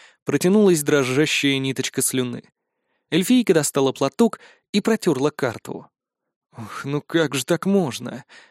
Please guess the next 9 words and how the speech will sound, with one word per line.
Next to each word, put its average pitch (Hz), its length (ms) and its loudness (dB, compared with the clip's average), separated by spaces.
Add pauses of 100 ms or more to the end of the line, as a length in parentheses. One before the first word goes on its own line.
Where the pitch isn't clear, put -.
(120)
Мираэль, 131 520 -2
ты 143 180 2
реально 143 460 2
свихнулась. 180 800 0 (420)
Разве 147 320 2
можно 208 340 4
так - 340 -2
терять 135 360 0
голову?" 131 560 -2